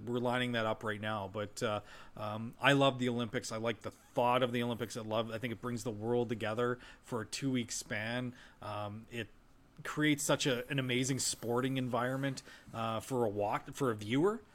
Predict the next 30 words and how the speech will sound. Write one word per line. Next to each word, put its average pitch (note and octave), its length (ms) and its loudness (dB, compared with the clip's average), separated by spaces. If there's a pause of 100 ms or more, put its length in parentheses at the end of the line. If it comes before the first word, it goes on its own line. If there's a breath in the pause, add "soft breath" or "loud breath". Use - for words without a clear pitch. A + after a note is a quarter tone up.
(220 soft breath)
Um, G#2+ 600 -2
you B2 100 -2
know, A#2 160 -2
you B2+ 160 -6
get, B2 420 0
uh, A#2+ 240 2
you B2+ 120 -6
get D#3 180 4
engrossed C#3 500 2
in C3+ 120 2
these, A#2 200 -4 (220)
uh, C3+ 160 0
amateur C#3 380 0
athletes' A#2+ 500 0
lives G#2+ 600 -2
for A2+ 160 -8
two B2 240 -4
weeks. A2 360 -4
You A2+ 80 -8
know, G#2 220 -10 (280 soft breath)
you C3 100 -4
get C3 160 4
excited. A#2 560 0
They G#2+ 80 -2
do A#2 180 -2
these A#2 160 -4
promo A#2+ 560 0
videos G#2+ 480 -4
for A2+ 180 -6
them. G#2+ 300 -6